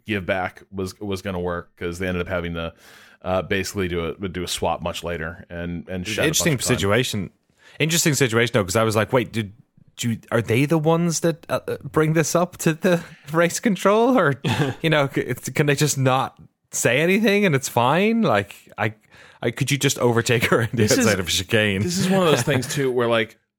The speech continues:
Speaker 1: this did feel like a situation where, like, I don't know why, the, like, why these guys are racing. Like, the, like, Hamilton seemed to, like, in a radio message, he said that, like, you know, "George is behind me on, on, on fresh tires. Of course, he's going to overtake me."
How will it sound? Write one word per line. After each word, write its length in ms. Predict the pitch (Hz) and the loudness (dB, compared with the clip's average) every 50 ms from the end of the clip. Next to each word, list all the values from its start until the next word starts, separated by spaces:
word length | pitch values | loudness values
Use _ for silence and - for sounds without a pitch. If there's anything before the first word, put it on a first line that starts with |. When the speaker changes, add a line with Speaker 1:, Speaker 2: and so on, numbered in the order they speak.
| _ _ _ _ _ _ _ _ _ _ _ _ _ _ _ | _ _ _ _ _ _ _ _ _ _ _ _ _ _ _
Speaker 1:
this 280 | 127 123 131 170 170 - | -6 -2 0 0 2 2
did 200 | - 196 180 - | 2 2 2 2
feel 120 | - 170 | 2 2
like 100 | 143 120 | 2 2
a 40 | 110 | 0
situation 480 | - 127 110 107 107 104 104 - 113 107 | -2 -4 -4 -2 -2 -2 -2 -2 -4 -4
where, 180 | 101 98 92 - | -4 -4 -6 -4
like, 200 | 95 104 101 101 | -2 -2 0 0
I 120 | 98 110 120 | 2 0 0
don't 120 | 120 123 | 0 0
know 80 | 120 113 | -2 0
why, 180 | 104 104 104 101 | 0 0 0 -2
the, 140 | 95 95 82 | -2 -4 -4
like, 320 | 98 104 101 98 - - | -4 -2 -4 -4 -6 -6
why 160 | 107 101 95 | -4 -4 -2
these 160 | 95 92 90 - | -2 -4 -6 -6
guys 200 | - 87 85 76 | -6 -6 -6 -6
are 40 | 76 | -8
racing. 440 | 80 69 62 - - - - - - _ _ _ _ - | -10 -12 -12 -12 -14 -14 -16 -18 -20 _ _ _ _ -6
Like, 260 | 92 107 117 117 117 | -2 -2 -2 -2 0
the, 160 | 120 127 127 | 0 0 0
like, 260 | 120 123 131 127 - - - - - - - - | 2 0 0 0 -2 -6 -16 -20 -20 -20 -20 -12
Hamilton 480 | - - 175 202 247 269 254 - 185 170 | -4 -2 0 2 2 0 0 0 -2 0
seemed 360 | - - - 196 190 190 180 | 0 2 2 2 2 2 2
to, 320 | - 180 160 127 131 156 - | 0 0 0 0 -2 -4 -2
like, 220 | 139 147 139 123 - - | 0 -2 -2 -2 -2 -2
in 120 | 156 165 | 0 0
a 40 | 185 170 | 2 2
radio 280 | 156 160 160 156 147 | 2 2 2 4 2
message, 440 | 120 110 107 - - 113 107 104 - | 2 2 0 0 0 -2 -2 -2 -4
he 160 | - - 113 | -6 -6 -6
said 320 | 107 - 143 131 120 107 98 | -4 0 0 0 0 0 0
that, 160 | 107 95 90 | -2 -2 -2
like, 220 | 104 101 95 - _ _ - | -4 -4 -6 -8 _ _ -8
you 120 | 120 113 110 | -4 -4 -2
know, 80 | 104 | -2
"George 320 | 95 110 - 117 117 113 107 | -4 -4 -2 0 0 0 -2
is 80 | 107 | -4
behind 320 | 104 - 107 110 110 110 104 | -6 -6 -4 -2 -2 0 0
me 80 | 104 | 0
on, 180 | 101 98 98 - | 0 -2 -2 -4
on, 300 | - 101 98 98 98 87 - _ - | -4 -4 -4 -4 -6 -8 -10 _ -10
on 260 | 101 101 98 98 98 | -8 -6 -6 -6 -6
fresh 280 | - - 110 98 - - | -6 -6 -6 -6 -6 -4
tires. 340 | - 101 98 92 90 85 | -2 0 0 0 -2 -4
Of 80 | 87 87 | -6 -8
course, 260 | - - 104 95 - | -6 -4 -4 -4 -4
he's 140 | - 107 92 | -6 -8 -8
going 220 | - 95 92 87 | -6 -6 -6 -6
to 40 | 80 | -6
overtake 480 | 69 82 80 85 - - 95 85 82 - | -6 -8 -8 -8 -8 -8 -8 -8 -8 -10
me." 240 | 85 82 80 80 | -12 -12 -12 -12